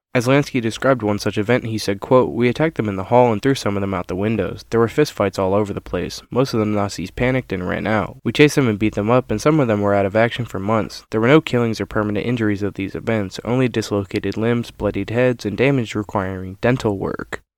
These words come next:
But the late thirties and forties weren't all violence for Meyer, and in nineteen forty-one, he and a partner named Bill Sims were invited to operate Greyhound Racing in Council Bluffs, Iowa, to help repay a municipal debt from a failed fairground project. Three years later, Lansky had begun to work on rebuilding Cuba's ailing gambling business,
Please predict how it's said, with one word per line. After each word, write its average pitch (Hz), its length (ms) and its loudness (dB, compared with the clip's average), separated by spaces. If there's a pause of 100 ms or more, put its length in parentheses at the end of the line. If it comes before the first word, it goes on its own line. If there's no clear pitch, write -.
But - 120 -6
the 147 60 6
late 156 180 6
thirties 113 280 2
and 107 100 -2
forties 127 360 2
weren't 151 180 4
all 104 140 4
violence 113 380 4
for 98 180 -6
Meyer, 107 460 2
and 107 180 0
in 107 80 -2
nineteen 107 320 -4
forty-one, 110 480 0
he 139 180 -2
and 156 80 2
a 120 60 -2
partner 123 300 2
named 104 320 -4
Bill 104 180 2
Sims 127 340 -4
were 110 140 0
invited 123 380 0
to 110 100 0
operate 107 500 0
Greyhound 101 440 -2
Racing 113 400 -2
in 101 80 -4
Council 104 340 -4
Bluffs, 95 300 -4
Iowa, 123 420 2
to 113 80 -2
help 135 180 0
repay 107 520 0
a 104 160 0
municipal 101 580 -4
debt 104 220 0
from 101 180 -6
a 98 60 -4
failed 104 420 -2
fairground 107 560 -4
project. - 640 -8 (240)
Three 135 140 4
years 120 220 4
later, 127 260 2
Lansky 147 320 2
had 120 80 2
begun 131 260 0
to 127 80 2
work 107 200 2
on 104 100 0
rebuilding 104 480 0
Cuba's 127 380 -2
ailing 131 320 2
gambling 110 400 0
business, 98 440 -4